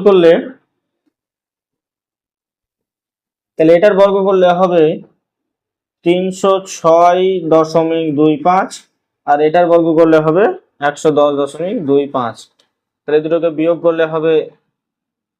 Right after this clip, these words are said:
একশো ছিয়ানব্বই সমান হবে, একশো ছিয়ানব্বই এর বর্গমূল কত হবে? চোদ্দ, চোদ্দ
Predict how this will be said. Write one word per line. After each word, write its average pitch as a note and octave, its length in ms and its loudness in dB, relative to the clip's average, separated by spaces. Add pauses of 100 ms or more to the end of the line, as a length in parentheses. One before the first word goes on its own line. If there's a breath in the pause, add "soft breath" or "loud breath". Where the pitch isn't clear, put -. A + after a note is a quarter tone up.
(1200)
একশো D3+ 360 -2 (140)
ছিয়ানব্বই D3+ 680 -2 (120)
সমান D3 280 -2
হবে, D3 180 4 (2000 soft breath)
একশো C#3 160 -4 (100)
ছিয়ানব্বই D#3 500 2
এর D3 120 2
বর্গমূল D3 460 4 (1200)
কত D3+ 220 2
হবে? F3+ 140 2 (100)
চোদ্দ, C#3+ 260 2 (520)
চোদ্দ C#3 220 0